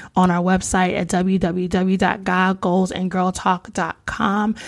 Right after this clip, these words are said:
I pray that this has blessed y'all and really has given you the foundation to walk in who God has called you to be and not be, um, not have your, your identity distorted by the things of this world. Remember that we are not of this world. We are new creatures in Christ,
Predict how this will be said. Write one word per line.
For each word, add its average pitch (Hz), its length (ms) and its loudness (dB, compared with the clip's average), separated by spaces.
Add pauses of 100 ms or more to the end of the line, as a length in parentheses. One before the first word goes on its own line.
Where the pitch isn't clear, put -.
(180)
I 254 160 4
pray 240 340 4
that 196 180 -2
this 190 140 -4
has 170 180 -4
blessed 185 380 -2
y'all 185 200 2
and 175 260 -2
really 196 240 4
has 185 200 -2
given 190 320 0
you 190 80 4
the 180 100 0
foundation 180 680 -4
to 190 180 0
walk 180 400 2 (120)
in 196 360 2 (280)
who 254 260 4
God 180 360 2
has 180 220 -6
called 180 360 0
you 185 100 -2
to - 140 -4
be 180 360 -2 (280)
and 196 220 2
not 196 260 0 (360)
be, 190 400 2 (100)
um, 190 500 -4 (360)
not 226 200 2
have 233 320 2
your, 185 460 2 (320)
your 185 200 2
identity 185 540 2
distorted 185 800 0
by 185 160 -2
the 170 120 -6
things 196 480 0
of 175 340 0
this 180 280 -6
world. 185 420 -4
Remember 196 340 4
that 185 140 -2
we 202 140 4
are 190 80 0
not 190 260 -2
of 233 160 2
this 233 200 2
world. 233 380 4
We 208 160 2
are 185 80 0
new 190 160 2
creatures 196 360 -6
in 175 120 -10
Christ, 208 520 -2